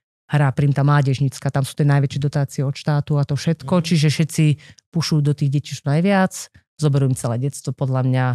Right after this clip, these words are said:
Speaker 1: Ja hovorím, nechajme dospelých pretekať, deti sa majú hrať a keď robíme príliš veľa toho v tom detskom veku, tak ich to prestane baviť, pretože oni potom v tej puberte alebo v tom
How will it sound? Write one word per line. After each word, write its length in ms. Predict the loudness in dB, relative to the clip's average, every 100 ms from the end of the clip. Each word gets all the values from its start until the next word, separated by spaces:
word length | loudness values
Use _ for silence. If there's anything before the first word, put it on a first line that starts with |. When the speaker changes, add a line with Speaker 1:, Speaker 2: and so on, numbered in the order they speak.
| -2
Speaker 1:
Ja 280 | 2 4 4
hovorím, 420 | 4 4 4 2
nechajme 560 | 2 2 2 2 0 -2
dospelých 480 | -4 -4 -2 -2 -2
pretekať, 400 | -2 -4 -4 -2
deti 220 | -2 -2
sa 140 | -4 -4
majú 260 | 0 0
hrať 220 | 2 2 2
a 80 | -2
keď 140 | -2 -2
robíme 260 | 0 0
príliš 320 | 0 0 2 2
veľa 240 | 2 0
toho 300 | 0 0 0
v 340 | -4 -20 -10
tom 120 | -2 0
detskom 540 | 0 -2 -4 -2 0 2 0
veku, 460 | 0 0 0 2 0 0 -14
tak 160 | -6 -4
ich 80 | -4
to 80 | -6
prestane 400 | -8 -8 -6 -4
baviť, 300 | -4 -6 -6
pretože 340 | -4 -2 0
oni 260 | 2 2 2 -2 -20
potom 340 | -8 -2 0 0
v 100 | 0
tej 140 | -4
puberte 420 | 0 0 -2 0
alebo 300 | 0 0 -2
v 60 | -4
tom 160 | -2